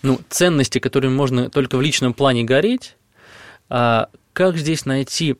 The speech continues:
ну, какую-то правильную грань, чтобы избежать профанации, чтобы не было указа всем быстро стать духовными и нравственными в бизнесе?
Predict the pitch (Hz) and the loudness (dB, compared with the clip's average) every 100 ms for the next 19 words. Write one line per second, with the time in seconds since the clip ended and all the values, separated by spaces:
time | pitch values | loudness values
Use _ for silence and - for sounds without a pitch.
0 | _ _ _ _ _ _ _ 139 120 113 | _ _ _ _ _ _ _ -8 -6 -4
1 | 131 117 123 135 120 117 117 123 143 190 | -4 -2 2 4 4 0 -2 0 0 0
2 | 170 120 113 113 131 147 127 - 131 135 | -2 -4 -4 -2 -2 -2 -6 -4 -2 0
3 | 113 - - - 110 123 139 127 123 110 | -2 -4 -14 -10 -6 -2 0 2 0 -2
4 | - - - 123 165 180 156 - - 160 | -10 -12 -4 -2 2 2 2 -2 -2 0
5 | 131 117 117 120 170 - 123 - 147 127 | 0 -2 -6 -2 -2 -2 -4 -2 -2 -2
6 | - 151 135 120 123 123 101 - 101 101 | -2 -2 0 0 0 0 -2 -4 -10 -8
7 | 101 - 107 113 110 - - - | -8 -10 -10 -10 -8 -10 -10 -14